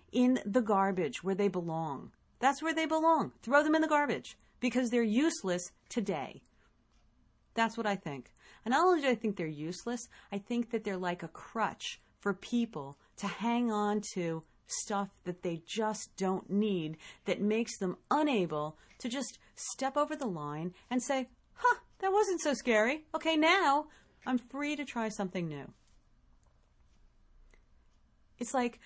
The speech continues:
it's like keeping people in this box that they are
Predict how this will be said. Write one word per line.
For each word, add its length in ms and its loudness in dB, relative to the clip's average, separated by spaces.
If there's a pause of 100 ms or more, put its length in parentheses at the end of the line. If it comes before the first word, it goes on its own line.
(160)
it's 140 -8
like 140 -4 (240)
keeping 420 -2
people 420 -2
in 200 0
this 240 0
box 720 -8 (220)
that 440 -2 (180)
they 240 0
are 100 -2